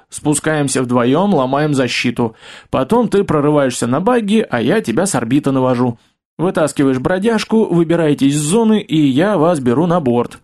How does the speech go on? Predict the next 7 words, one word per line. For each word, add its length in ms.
Идеально». 680
«Идеально?» 760
Я 220
вопросительно 600
посмотрел 540
на 100
него. 300